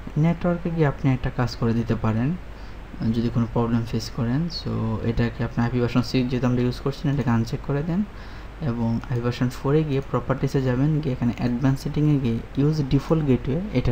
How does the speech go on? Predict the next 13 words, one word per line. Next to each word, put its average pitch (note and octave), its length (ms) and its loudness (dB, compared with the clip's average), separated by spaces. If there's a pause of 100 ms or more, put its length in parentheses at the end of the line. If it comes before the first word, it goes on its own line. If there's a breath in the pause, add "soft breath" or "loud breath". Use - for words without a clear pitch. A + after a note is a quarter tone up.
(120)
বাদ A#2 180 2
দিয়ে A2+ 160 2
দিবেন। A2 220 0 (640 loud breath)
Then C#3+ 140 4 (300)
ওকে C3+ 240 -2
করে, E3+ 180 2 (720)
ওকে B2 220 -6
করেন, D3+ 200 -2 (200)
ওকে। - 180 -8 (680 loud breath)
So A#2 120 0 (720)
এখন C3+ 220 0
আমরা C#3 140 2 (120)
ভিপিএন B2+ 380 4